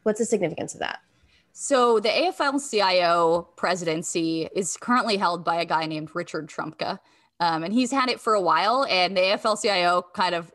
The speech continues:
Speaker 2: famously has long-serving presidents. It's not particularly prone to succession, um, s-, especially when it first formed. You know, people would serve for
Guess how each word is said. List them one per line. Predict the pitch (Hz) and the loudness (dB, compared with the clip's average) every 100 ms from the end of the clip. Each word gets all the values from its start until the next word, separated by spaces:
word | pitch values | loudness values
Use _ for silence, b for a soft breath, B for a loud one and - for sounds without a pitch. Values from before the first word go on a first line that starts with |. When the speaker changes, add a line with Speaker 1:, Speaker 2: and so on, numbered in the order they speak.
| - | -20
Speaker 2:
famously | _ 180 180 202 - 214 202 | _ -4 -2 -4 0 2 2
has | 202 180 165 | 2 -2 -4
long-serving | 160 170 170 190 196 185 196 202 | -2 0 0 -2 -2 -2 -2 -2
presidents. | 214 202 202 202 202 175 | -2 -2 -2 -2 -2 -6
It's | 165 | -4
not | 175 170 | -2 -2
particularly | 196 - - 180 | -6 -12 -4 -4
prone | 170 190 175 185 | -2 0 0 -2
to | - 170 | -2 -2
succession, | - 185 - 165 - 277 302 311 | -4 -8 -4 -4 -2 0 2 0
um, | 170 165 180 | -2 -6 -8
s-, | - - | -10 -8
especially | 185 - 165 180 160 | -6 -4 -4 -2 -2
when | 160 | -4
it | 156 | -4
first | 160 - | -6 -4
formed. | 165 156 151 | -2 -2 -2
You | 156 | -6
know, | |
people | 151 180 156 | -6 -8 -4
would | 147 | -6
serve | - 160 151 | -4 -6 -6
for | - 147 | -8 -8